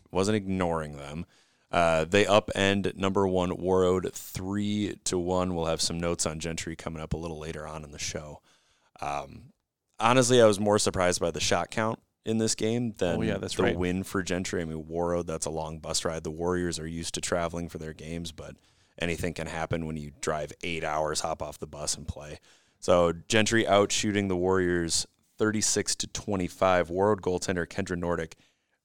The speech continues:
Speaker 1: the highest number of shots that she'd faced prior to that game was twenty-two.
Speaker 2: Twenty-two.
Speaker 1: Twenty-two. So those thirty-six shots he f-, she faced against Gentry,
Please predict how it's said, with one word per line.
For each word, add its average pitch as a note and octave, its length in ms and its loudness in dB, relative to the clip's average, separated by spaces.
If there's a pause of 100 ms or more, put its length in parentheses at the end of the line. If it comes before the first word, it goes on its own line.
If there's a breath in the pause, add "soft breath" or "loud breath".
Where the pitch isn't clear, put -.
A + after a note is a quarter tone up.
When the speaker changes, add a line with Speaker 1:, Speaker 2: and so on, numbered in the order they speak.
(300)
Speaker 1:
the G#2+ 120 4
highest A#2+ 480 4
number G#2 260 2
of - 80 -2
shots F2 420 2
that F2 200 -2
she'd - 240 -4
faced - 480 -2 (220)
prior G2 300 6
to F#2 60 0
that E2+ 180 2
game D#2+ 400 -8 (720)
was F#2 140 -2
twenty-two. - 640 -4 (380)
Speaker 2:
Twenty-two. C#3 680 -6
Speaker 1:
Twenty-two. G#2 460 0
So - 120 0
those G#2+ 200 2
thirty-six A#2 440 0
shots F2+ 300 2
he - 80 -4
f-, - 200 -20
she F2 200 -8
faced E2 360 -2
against E2 300 -4
Gentry, D#2+ 400 -6